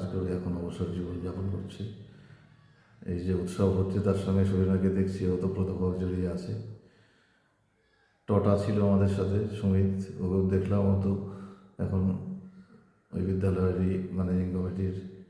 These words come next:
সভাপতি হিসাবে কাজ করছে, উৎসব কমিটির সঙ্গে আছে। ওর কাছ থেকেই কিছু খবর টবর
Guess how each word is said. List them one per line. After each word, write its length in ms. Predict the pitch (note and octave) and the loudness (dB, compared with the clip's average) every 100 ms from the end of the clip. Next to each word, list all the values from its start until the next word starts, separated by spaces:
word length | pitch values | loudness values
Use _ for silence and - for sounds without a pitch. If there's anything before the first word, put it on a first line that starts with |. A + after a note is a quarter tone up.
| - _ _ _ | -20 _ _ _
সভাপতি 480 | - F2 F2 F2+ F#2+ | -8 -6 -4 -2 -2
হিসাবে 340 | F2 F#2 F2+ | 0 -2 -2
কাজ 220 | - F2+ - | -2 -2 -4
করছে, 280 | F#2 - | -4 -2
উৎসব 320 | F#2+ - F2+ - | -2 0 -2 0
কমিটির 300 | F#2+ F#2 F#2 | 0 0 0
সঙ্গে 260 | G2 F#2+ | 2 2
আছে। 280 | F#2 F#2 G#2+ - - - - _ _ _ _ _ _ _ _ _ _ _ _ - - - - - - | 0 -2 -6 -8 -12 -18 -20 _ _ _ _ _ _ _ _ _ _ _ _ -20 -20 -20 -20 -16 -10
ওর 120 | F#2 | -4
কাছ 260 | G2 F#2+ - | -2 -2 -2
থেকেই 440 | F#2+ G2+ G2 G2 G2 - - - - - - | 0 2 2 0 -6 -10 -16 -20 -20 -16 -8
কিছু 160 | G2 F#2 | -4 -2
খবর 200 | F2+ E2+ - | -2 -2 -2
টবর 200 | F2+ | -2